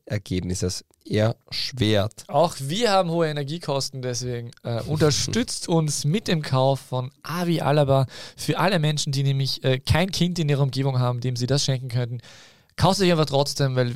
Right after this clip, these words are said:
Speaker 2: äh, es gibt ja sonst auch keine Möglichkeit, die B L W zu unterstützen, kann man das so sagen?
Speaker 1: Das stimmt schon, ja. Also,
Speaker 2: Ja.
Speaker 1: wenn man D B L D W unterstützen will, sollte man noch, ähm, das Buch Avi Alaba in seinem,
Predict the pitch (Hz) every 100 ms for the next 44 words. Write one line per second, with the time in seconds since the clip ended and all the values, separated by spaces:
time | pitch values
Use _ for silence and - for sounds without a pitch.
0 | - 127 117 117 113 120 - _ - 123
1 | - 123 120 110 113 107 104 113 107 101
2 | - - _ _ _ 113 131 127 120 110
3 | 117 117 131 180 214 185 151 - 147 -
4 | 143 131 - 143 135 - 123 127 123 -
5 | - - _ _ - 135 180 180 165 156
6 | 104 110 127 - 101 101 101 - - _
7 | 117 135 151 135 127 123 113 117 120 135
8 | 127 123 - 107 - 107 120 135 - -
9 | - - 113 120 139 131 127 127 120 -
10 | - 123 110 - _ _ _ - 120 -
11 | 131 - - 120 - 123 131 127 107 104
12 | - - 143 165 - 117 120 127